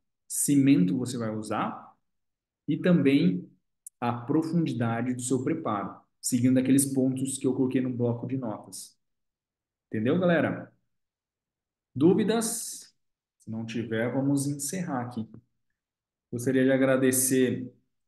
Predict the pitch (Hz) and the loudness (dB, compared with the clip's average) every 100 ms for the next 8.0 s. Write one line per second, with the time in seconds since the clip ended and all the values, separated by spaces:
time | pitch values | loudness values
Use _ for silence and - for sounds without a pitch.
0 | - 107 - 131 120 131 139 123 117 127 | -12 -10 0 2 4 2 2 2 0 0
1 | 139 180 175 - - _ _ - 120 147 | 0 0 -2 -6 -14 _ _ -6 -4 -4
2 | 123 135 131 127 123 117 117 131 131 127 | -2 0 2 0 0 -4 0 2 2 0
3 | 117 131 127 127 117 - - _ _ - | -2 -2 -4 -4 -4 -8 -16 _ _ -12
4 | - 110 - 135 131 - - 131 123 123 | -6 -4 -2 0 -2 -2 -2 0 0 0
5 | 117 113 117 - 123 127 127 123 123 120 | 0 0 -2 -2 0 2 2 0 0 -2
6 | - 123 120 123 131 110 127 127 120 123 | -2 -2 0 2 0 4 4 4 0 -4
7 | 117 120 110 123 156 185 123 - - | -2 -2 -2 2 2 4 0 -2 -8